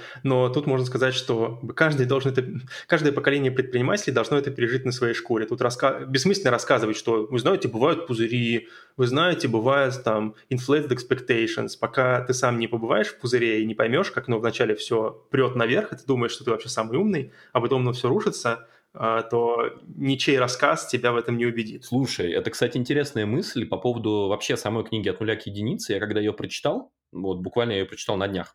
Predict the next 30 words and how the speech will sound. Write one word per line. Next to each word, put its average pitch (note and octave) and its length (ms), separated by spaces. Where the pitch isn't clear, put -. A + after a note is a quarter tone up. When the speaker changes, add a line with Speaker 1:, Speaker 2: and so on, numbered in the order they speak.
Speaker 2:
а, F#2+ 300
собственно, G#2 640
у G#2+ 100
меня B2+ 320
была A#2 200
такая A#2+ 260
мысль, F#2 460
"Ой, A2 200
как C#3 220
же B2 120
жалко, B2+ 300
что - 160
я A#2 60
её G#2+ 120
не G#2 80
прочитал - 400
два G2 140
года F#2+ 220
назад. F#2 420
Вот - 100
если B2 180
бы A2+ 80
я A#2+ 60
её B2 100
прочитал D3+ 340
два A2 120
года G#2+ 180
назад, G2+ 380
я C3+ 120
бы A2+ 420